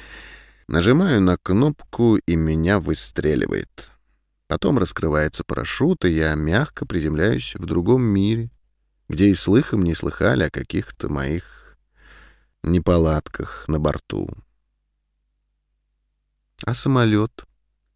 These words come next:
«А самолет летит дальше». «И разбивается?» «Мне с земли не видно».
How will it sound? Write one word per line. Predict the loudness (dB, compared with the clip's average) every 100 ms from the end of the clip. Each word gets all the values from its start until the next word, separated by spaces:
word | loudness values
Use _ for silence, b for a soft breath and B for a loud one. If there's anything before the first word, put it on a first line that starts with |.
| _ _ _ _ _
«А | -8
самолет | -6 -6 -6 -2 -2 -4 -8 -20 -12
летит | -10 -8 -10 -2
дальше». | 0 0 -4 -12 _ _ _ _ _ _ _ _ _ _ _ _ _ _ _ _ _
«И |
разбивается?» | 0 2 4 4 4 2 -2 -10 -18 -20 _ _ _ _ _ _ _ _ _ B B B B
«Мне | 0 4 6 4 2
с |
земли | 2 2 4 2
не | 2
видно». | 2 0 -2 -12